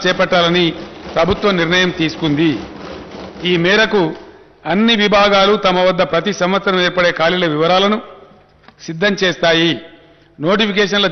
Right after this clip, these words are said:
జారీ కోసం ఆయా నియామక సంస్థలకు సమాచారం ఇస్తాయి. ఉద్యోగార్థులు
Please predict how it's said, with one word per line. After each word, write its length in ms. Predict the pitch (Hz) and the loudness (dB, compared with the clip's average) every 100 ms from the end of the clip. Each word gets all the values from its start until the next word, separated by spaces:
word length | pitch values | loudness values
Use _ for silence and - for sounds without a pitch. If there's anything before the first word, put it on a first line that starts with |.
| 151 | 2
జారీ 220 | 180 202 202 | 2 2 0
కోసం 260 | 196 220 226 - - - _ _ 131 | 0 -2 -2 -8 -20 -20 _ _ -2
ఆయా 160 | 165 190 180 | 2 2 2
నియామక 360 | 170 208 220 208 190 | 2 2 2 0 0
సంస్థలకు 420 | 185 185 196 180 160 - - - - | -2 0 0 0 -4 -8 -20 -20 -8
సమాచారం 500 | 165 202 202 185 180 156 | -2 0 2 2 2 -2
ఇస్తాయి. 400 | - 175 156 160 117 - - - - - 147 | 2 2 2 0 -4 -14 -20 -20 -20 -16 -12
ఉద్యోగార్థులు 680 | 147 226 214 202 - 202 | 0 4 4 4 2 2